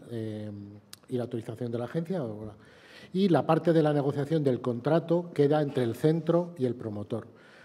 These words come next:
Lo que dice el Real Decreto, porque era algo que se pidió y porque de alguna manera se percibe que es uno de los obstáculos que puede existir, que es la negociación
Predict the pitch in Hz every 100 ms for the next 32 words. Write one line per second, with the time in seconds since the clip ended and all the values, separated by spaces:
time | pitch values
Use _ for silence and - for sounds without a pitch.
0 | - 131 127 151 185 175 175 160 151 185
1 | 165 117 123 131 127 127 147 160 160 -
2 | - 120 113 135 170 139 120 127 127 123
3 | 120 - - - _ - 117 156 151 156
4 | 156 143 135 131 185 131 110 - - 135
5 | 151 143 131 127 120 123 160 165 139 117
6 | - 113 120 127 139 - 160 - - 113
7 | 120 113 113 110 127 117 151